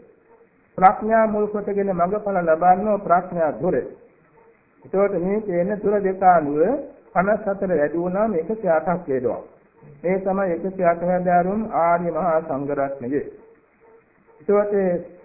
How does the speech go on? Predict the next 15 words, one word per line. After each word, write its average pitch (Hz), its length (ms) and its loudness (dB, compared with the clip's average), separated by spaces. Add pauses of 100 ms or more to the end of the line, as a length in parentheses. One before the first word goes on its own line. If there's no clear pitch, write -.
(400)
බුද්ධ 170 240 2
ශාසනයේ 202 800 0
දුර 196 220 -2
වශයෙන් 190 460 2
වාද 170 280 4
දෙකයි. 160 420 2
ශ්‍රද්ධා 170 500 2
දුර, 170 200 -2 (240)
ප්‍රඥා 175 500 0
දුර. 156 200 0 (840)
අභිනිවේෂ 233 580 4
කියලා 202 280 4
දෙකක් 180 400 0
තියෙනවා. 117 400 -2 (840)
සමථාභිනිවේෂ, 185 1040 2